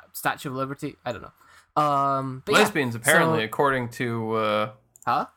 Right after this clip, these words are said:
Speaker 1: What?
Speaker 2: to After Dark. <laughs>
Speaker 1: Oh, well, that's also
Speaker 2: Or at
Speaker 1: super
Speaker 2: least
Speaker 1: American.
Speaker 2: according to Pornhub, where <laughs> it reported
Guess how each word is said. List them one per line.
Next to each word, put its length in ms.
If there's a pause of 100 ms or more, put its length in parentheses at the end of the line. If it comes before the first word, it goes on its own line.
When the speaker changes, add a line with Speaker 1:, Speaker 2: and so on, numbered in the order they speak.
(100)
Speaker 1:
What? 120
Speaker 2:
to 580 (120)
After 280
Dark. 420 (540)
<laughs> 160 (560)
Speaker 1:
Oh, 280 (360)
well, 240 (180)
that's 240
also 340
Speaker 2:
Or 80
at 40
Speaker 1:
super 120
Speaker 2:
least 140
Speaker 1:
American. 120
Speaker 2:
according 340
to 100
Pornhub, 720
where 680
<laughs> 40
it 240
reported 640